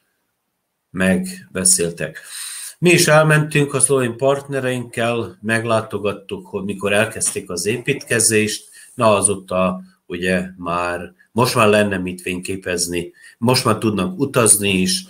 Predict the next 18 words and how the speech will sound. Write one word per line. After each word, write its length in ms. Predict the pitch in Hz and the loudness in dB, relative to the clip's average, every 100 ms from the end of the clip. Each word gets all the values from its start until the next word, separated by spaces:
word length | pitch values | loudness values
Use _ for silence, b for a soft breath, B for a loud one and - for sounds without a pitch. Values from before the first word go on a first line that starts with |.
| B B - | B B -6
akik 380 | 90 104 95 | -4 -4 -2
elmennek, 720 | 104 107 107 98 95 92 92 - | 2 4 2 2 -2 -4 -8 -14
azokat 640 | 87 87 92 - 87 - _ | -8 -4 -6 -6 -10 -10 _
már 380 | 87 85 85 82 - | -8 -4 -4 -6 -10
utaztassák. 880 | 92 87 - 85 82 - 76 - B B B B B B B | -8 0 0 0 -2 -4 -6 -10 B B B B B B B
Ö, 200 | 104 104 | 2 4
nagyon 260 | 135 123 110 | 6 4 4
szép, 500 | - 147 156 156 113 | 4 6 4 4 0
ilyen 180 | 98 | -2
faház 580 | 92 143 143 127 131 117 | 0 2 2 4 2 2
is 220 | 117 110 | -2 -6
van, 260 | 110 107 107 | -2 0 0
már 260 | 104 90 95 | -2 -4 -6
az 140 | 95 | -6
udvarok 520 | 120 110 104 98 92 | -6 -2 0 -2 -6
is 160 | 87 - | -12 -8
készek. 720 | 113 113 110 - 104 - B B B B | -4 2 2 2 -2 -6 B B B B
Ö, 80 | _ | _